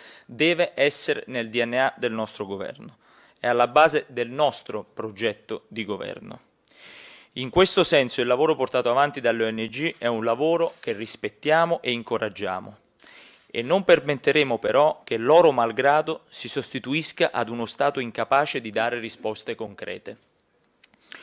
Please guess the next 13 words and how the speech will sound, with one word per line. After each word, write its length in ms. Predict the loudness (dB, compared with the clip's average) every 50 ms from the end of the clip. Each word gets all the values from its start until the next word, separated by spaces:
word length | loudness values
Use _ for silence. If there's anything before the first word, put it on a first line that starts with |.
| -20 -20 -20 _ -6
Lo 100 | -6 -4
Stato 320 | 2 6 6 6 6 4
si 140 | 0 2 2
è 60 | 2
deresponsabilizzato 1400 | 2 4 4 4 4 4 2 0 -2 -4 -4 -2 2 2 2 2 2 -2 -6 -6 -4 -2 0 0 0 -2 -4 -8
delegando 600 | -8 -6 -4 -4 -2 0 0 0 0 0 -2 -2 0
alle 260 | -2 -2 -2 0 -2
O 60 | -2
N 160 | -2 -2 -4
G 280 | -6 -6 -6 -6 -6 -6
un 160 | -6 -8 -8 -8
impegno 540 | -8 -8 -4 -4 -4 -4 -4 -6 -8 -6 -4
eccezionale, 920 | -4 -4 -2 -2 -4 -4 -4 -4 -8 -8 -8 -8 -10 -10 -12 -12 -16